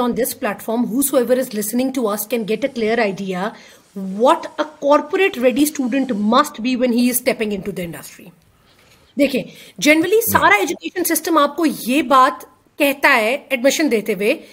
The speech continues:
Speaker 1: کہ when you will be stepping out in the market, you will be corporate ready. We would teach you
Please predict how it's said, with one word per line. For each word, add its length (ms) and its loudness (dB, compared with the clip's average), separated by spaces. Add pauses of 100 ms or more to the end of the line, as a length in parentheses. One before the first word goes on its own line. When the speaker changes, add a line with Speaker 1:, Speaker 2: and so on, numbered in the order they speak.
(240)
Speaker 1:
کہ 140 -2
when 140 6
you 80 8
will 140 4
be 80 4
stepping 400 0
out 220 4
in 100 4
the 140 0
market, 360 0
you 80 8
will 140 8
be 160 6
corporate 420 2
ready. 200 -10 (100)
We 180 2
would 200 -4 (360)
teach 300 -2
you 60 6